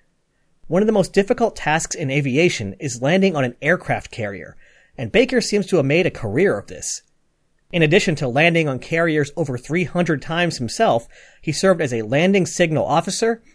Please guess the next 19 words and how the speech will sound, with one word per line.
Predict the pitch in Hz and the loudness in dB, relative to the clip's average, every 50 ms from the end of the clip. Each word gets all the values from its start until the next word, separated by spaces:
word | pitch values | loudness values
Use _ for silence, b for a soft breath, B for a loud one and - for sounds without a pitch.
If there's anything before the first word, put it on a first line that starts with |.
| b b | b b
and | - 123 | -2 -2
after | 147 147 - 131 | 0 0 0 -2
graduating | 110 - 135 147 185 170 190 185 190 190 190 | 0 0 2 2 4 4 4 2 2 2 0
from | 185 - 160 | -2 -2 -4
the | 127 110 | -4 -2
U | 104 110 143 175 180 | -2 -2 0 2 2
S | 170 165 - | 2 2 0
Naval | - 104 127 151 151 143 139 | -2 0 0 2 2 0 -2
Test | - - - 214 208 - | -4 -2 -2 -2 -2 -2
Pilot | - 143 117 107 107 - | 0 0 0 0 0 -4
School, | - - 117 104 107 127 156 147 b b b b b b | -6 -6 -4 -2 0 0 -2 -2 b b b b b b
worked | 131 151 147 - | -2 -2 0 2
on | 143 123 107 | 0 0 -2
carrier | - - - 170 170 180 180 160 135 | -4 -4 0 2 2 4 2 2 0
catapults | 120 - - 160 185 202 196 - 208 214 226 - - | -2 -4 -4 0 0 0 2 2 0 0 0 -2 -8
and | - 127 117 110 | -8 -6 -4 -4
arresting | 107 110 143 170 170 - - 175 165 151 | 0 0 0 0 0 0 -2 0 0 0
gear | 131 139 143 156 147 139 | 0 2 2 2 0 0
systems. | - - 202 196 - - - - - - - - | -2 -4 -4 -4 -4 -6 -8 -12 -12 -14 -16 -16